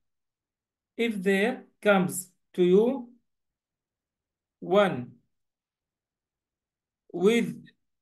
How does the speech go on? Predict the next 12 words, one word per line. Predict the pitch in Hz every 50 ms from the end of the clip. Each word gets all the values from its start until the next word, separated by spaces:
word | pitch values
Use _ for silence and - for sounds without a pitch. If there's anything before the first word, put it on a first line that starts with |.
| _ -
whose | 156 156 175 196 220 226 233 240 247 254 247 240 - - - - _ _ _ _ _ _ _ _ _ _ _ -
character، | 202 196 196 220 214 - - 185 151 131 131
من | 151 180 196 190 190
ترضون | 196 180 175 160 170 190 202 208 214 220 208
دينه | 180 202 220 220 220 220 220
وخلقه، | 226 220 208 - 190 190 185 196 196 190 185 165 151 127 120 - - _ _ _ _ _ _ _ _ _ _ _ _ _ _ _ _ _ _ _ _ - 180
with | 190 202 190 - - - - - - _ _ _ _ _ _ _ _ _ _ -
whose, | 156 175 190 202 202 185 185 190 - - -
whose | 165 170 202 220 208 185 190
character | - - 170 165 196 220 226 - - 214 214 220 233 233 - - _ _ _ _ _ _ _ -
and | - 190 190 185 180 175 185 185 - -
religious | - 165 180 226 233 240 220 175 165 170 170 190 220 208 - - -